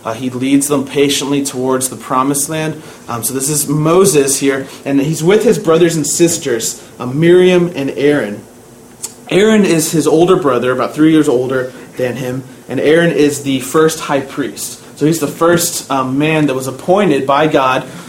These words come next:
to stand between God and men and to bring sacrifices for sins, uh, and, and do priestly things like that.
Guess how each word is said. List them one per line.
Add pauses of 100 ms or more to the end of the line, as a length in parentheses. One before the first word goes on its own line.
(100)
to
stand
between
God
and
men
and
to
bring
sacrifices
for
sins, (220)
uh,
and,
and
do
priestly
things
like
that.